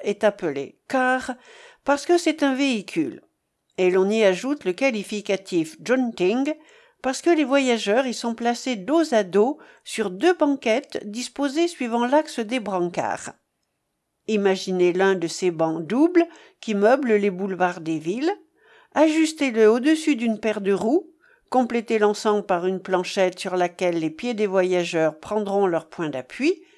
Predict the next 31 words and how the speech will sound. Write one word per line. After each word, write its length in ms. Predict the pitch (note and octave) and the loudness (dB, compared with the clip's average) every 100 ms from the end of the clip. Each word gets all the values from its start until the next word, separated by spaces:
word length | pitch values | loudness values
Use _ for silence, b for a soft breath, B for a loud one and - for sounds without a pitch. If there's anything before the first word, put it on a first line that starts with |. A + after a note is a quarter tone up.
| b b - | b b -16
s'adossant 680 | - G#3 F3 F3 - F#3 F3+ | -2 -2 0 -2 0 -2 -2
aux 40 | D#3 | -4
bagages 640 | C#3 C#3 D#3+ C4 D#4+ - | -4 0 2 2 0 -4
placés 340 | F3 F3 D#3+ | -8 -6 -8
derrière 480 | D3+ D3+ E3+ E3 E3+ | -6 -6 -6 -4 -2
eux, 140 | D#4+ - b b b b b - | -4 -4 b b b b b -4
et 100 | D#4 | 0
vous 260 | E4+ F4 | 2 4
aurez 220 | D4 A3 D4+ | 4 4 4
la 140 | C4+ | 4
voiture 480 | F#3+ D#3 - A#3 C4 | 2 -4 -4 -2 0
ordinairement 760 | F#3 F#3 A3 A3+ E3 F3+ A3+ D4 | -2 -2 -2 -2 -2 -2 -2 -2
employée 480 | A#3 F#3+ E3 F3+ D4 | -6 -4 -4 -2 -2
en 140 | C4+ | -2
Irlande. 600 | G3+ G3+ D#3+ C#3 E3 - _ _ _ _ _ _ _ _ _ _ _ _ - | -2 -4 -6 -4 -6 -8 _ _ _ _ _ _ _ _ _ _ _ _ -10
Si 240 | A#3+ D4 | -2 0
ce 120 | C#4+ D#4+ | 2 4
n'est 200 | D#4 E4 | 6 6
la 120 | D#4+ | 4
plus 200 | D#4+ B3 | 2 -2
commode, 680 | - G#3 D#4 D#4 F#3 - - - | 2 4 6 4 2 -8 -12 -8
puisqu'elle 440 | F#3 F3+ - F3 | -6 -4 -2 0
ne 100 | F#3 | 0
permet 340 | F#3 F3+ G3 | 0 -2 0
de 120 | F3 D#3+ | 0 0
voir 300 | G3+ F3 - | 0 0 -2
qu'un 180 | E3 | -4
seul 300 | D#3 F3 E3 | -2 -4 -4
côté 300 | - E3+ G3+ | -4 -4 -2
du 160 | F3+ D#3 | -4 -6
paysage, 720 | D#3+ E3+ G#3 B3 B3+ A3+ F#3 | -4 -2 0 0 2 0 -2